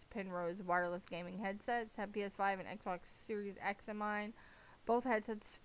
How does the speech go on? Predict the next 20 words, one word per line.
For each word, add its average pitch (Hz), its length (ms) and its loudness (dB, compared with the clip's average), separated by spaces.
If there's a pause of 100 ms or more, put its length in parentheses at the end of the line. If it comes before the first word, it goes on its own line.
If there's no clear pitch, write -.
feature 220 400 -2
the 202 140 2
U 196 160 2
S 196 280 2
firm's 202 340 -2
highly 202 360 6
regarded 190 640 2
one 202 180 0
hundred 196 300 2
M 185 160 -2
M 190 280 -2
planar 190 380 0
magnetic 185 920 -2
drivers, 180 520 2 (380)
in 202 120 0
addition 208 1000 0
to 208 100 2
a 196 60 4
detachable 190 580 4
broadset 190 640 2